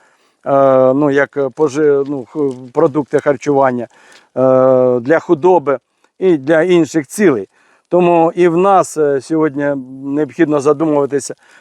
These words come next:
а яку густоту, хто зробив, напишіть в коментарях, будь ласка, дуже цікаво, аналіз, е, вмісту вологи в метровому шарі ґрунту перед сівбою кукурудзи. І навіть півтора метровому. Ми говоримо тільки за метровий. А чому метровий?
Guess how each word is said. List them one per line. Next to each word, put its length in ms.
а 300
яку 320
густоту, 680
хто 420
зробив, 480
напишіть 480
в 60
коментарях, 600
будь 160
ласка, 360
дуже 300
цікаво, 540
аналіз, 640
е, 180
вмісту 400
вологи 320
в 40
метровому 500
шарі 280
ґрунту 340
перед 360
сівбою 680
кукурудзи. 640
І 80
навіть 340
півтора 400
метровому. 640
Ми 140
говоримо 340
тільки 240
за 140
метровий. 480
А 60
чому 300
метровий? 580